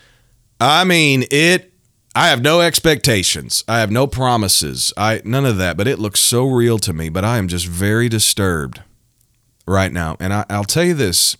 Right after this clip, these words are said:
God further revealed to me. As covid nineteen shocked,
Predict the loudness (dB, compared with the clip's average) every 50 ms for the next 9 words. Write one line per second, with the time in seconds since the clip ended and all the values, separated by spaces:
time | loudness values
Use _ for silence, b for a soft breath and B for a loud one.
0 | -8 -4 -2 -2 -2 -2 -2 -4 -2 -2 -2 -2 -2 -4 -2 -2 -2 -2 -2 -4
1 | -4 -6 -6 -6 -6 -10 -12 _ _ _ _ _ _ _ _ _ _ _ _ _
2 | _ _ _ b b b b b b b b b b b _ _ _ _ -4 0
3 | 2 2 4 4 4 4 4 2 2 0 -2 _ -6 0 2 4 4 4 2 2
4 | 0 2 0 0 0 0 0 0 -2 0 0 -2 -2 -2 -6 -8 -12 _ _ _
5 | _ _ _ _ _ _ _ _ _ _ _ _ _ _ _ _ _ _ _ _
6 | _ _ _ _ _ _ _ -6 -2 0 2 2 2 2 4 2 2 2 -2 _
7 | -10 -8 -8 -8 -10